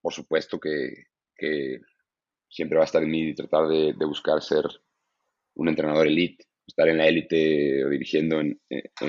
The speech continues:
en, en ese nivel o como, o en, o en algún otro lado, ¿no? O sea, ese es el,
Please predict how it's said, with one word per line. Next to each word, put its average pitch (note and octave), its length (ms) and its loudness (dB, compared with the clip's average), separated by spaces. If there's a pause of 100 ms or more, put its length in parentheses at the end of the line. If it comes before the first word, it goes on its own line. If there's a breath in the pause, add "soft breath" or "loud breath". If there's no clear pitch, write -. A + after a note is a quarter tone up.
(120)
en, D2+ 200 -4
en D2+ 180 -2
ese D#2+ 160 -2
nivel E2+ 340 6
o F2+ 80 4
como, D2 460 -4 (640)
o F2+ 140 8
en, F2+ 200 4
o F#2+ 60 4
en F#2 160 4
algún G2 220 4
otro - 160 -2
lado, F#2 300 6
¿no? G2 200 0
O E2+ 60 -2
sea, E2+ 340 2 (380)
ese G2 220 -2
es E2+ 100 -4
el, F2 240 -2